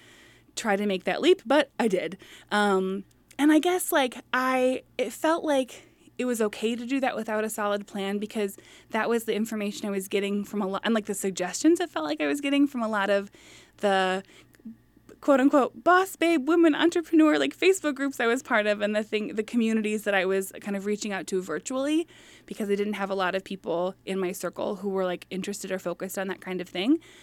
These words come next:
Um, and, you know, I guess, like,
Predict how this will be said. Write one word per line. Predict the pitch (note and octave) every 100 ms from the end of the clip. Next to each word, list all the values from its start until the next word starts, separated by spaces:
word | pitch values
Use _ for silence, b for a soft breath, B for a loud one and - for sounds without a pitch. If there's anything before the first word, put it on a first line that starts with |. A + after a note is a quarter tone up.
| B B B B B -
Um, | A#3+ A#3 G#3 G#3 - _ _ -
and, | F4+
you | G#4 G#4
know, | G#4+ G4+
I | E4
guess, | E4+ F4 -
like, | E4 C4